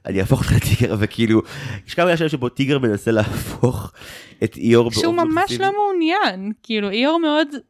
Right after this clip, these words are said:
Speaker 2: לא בזה.
Speaker 1: לא, אבל גם איור הוא לא דמות שתתנגד באופן אקטיבי, הוא יגיד הערות סרקסטיות מתחת לזנב.
Speaker 2: שזה קצת מה שהוא עושה שם.
Speaker 1: אה, כן, וטיגר כאילו שהוא נורא נחוש גם לספק ל-, לאיור, אה, אה, זנב חלופי, מספק לו קפיץ.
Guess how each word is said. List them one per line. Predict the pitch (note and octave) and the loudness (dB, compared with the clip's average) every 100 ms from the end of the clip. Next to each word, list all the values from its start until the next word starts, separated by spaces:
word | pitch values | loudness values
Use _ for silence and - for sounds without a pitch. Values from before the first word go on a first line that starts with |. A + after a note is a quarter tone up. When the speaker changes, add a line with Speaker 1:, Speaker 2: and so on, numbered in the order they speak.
| - | -6
Speaker 2:
לא | B3 D#4 F#4+ | 0 2 2
בזה. | E4+ D#4 A3 F3 _ _ - | 2 2 0 0 _ _ -4
Speaker 1:
לא, | A#2 C3 A#2+ A2+ | 0 2 2 2
אבל | G#2+ | 2
גם | G#2 G#2+ | 2 0
איור | B2 C3+ | 2 2
הוא | A#2+ | 2
לא | A#2+ | 2
דמות | A#2+ A#2+ | -2 -10
שתתנגד | G#2 G#2+ G2 A2+ | -10 -6 -2 0
באופן | A2 G#2 G#2 | 2 2 0
אקטיבי, | G2+ - A#2 F#2 | -6 -2 -2 0
הוא | F#2+ | 0
יגיד | F2+ G2+ A2 | 0 0 2
הערות | G#2 G#2 A2 | 4 4 2
סרקסטיות | G2 G#2+ G#2+ A2 | 0 0 2 0
מתחת | F#2+ G2+ G#2 | 0 0 -2
לזנב. | F#2+ F2 F#2 E2+ E2 E2+ _ | -2 -2 0 0 -2 -10 _
Speaker 2:
שזה | G#3+ G3+ | -14 -12
קצת | F#3+ G3 F#3 | -8 -6 -6
מה | F#3 | -8
שהוא | E3+ F3+ | -10 -10
עושה | F3 F3 | -10 -10
שם. | E3+ C3+ F3 - - - - - _ - | -10 -12 -14 -18 -20 -20 -20 -20 _ 2
Speaker 1:
אה, | G#2 G#2 - | 4 4 4
כן, | F3 D3+ G2+ | 0 0 -2
וטיגר | - C3 D3 | 0 0 0
כאילו | - A#2+ | 0 -2
שהוא | A#2 G#2 F#2 F#2+ F#2+ G2+ | 0 0 0 -4 -4 -2
נורא | F#2+ G#2+ | -2 0
נחוש | G#2+ A2+ G#2+ - | 0 -2 -2 -2
גם | G#2 A2 | 0 0
לספק | A2+ G#2+ A2 A2 | -2 -2 -2 -2
ל-, | A#2 A2 G#2+ G2+ G2 F#2+ - _ - - _ - | 0 0 2 2 0 0 -4 _ -20 -20 _ -6
לאיור, | G#2 G2+ A2+ A#2+ A#2+ | -4 0 2 4 4
אה, | A2 G2+ F#2 F#2 - | 2 4 4 2 0
אה, | F#2 F#2 | -2 0
זנב | F#2+ G2+ | 0 0
חלופי, | - A2 D#3+ | 0 0 2
מספק | B2 - A#2 | 0 0 0
לו | A#2+ | 0
קפיץ. | - G2 F2+ - | 0 0 0 -4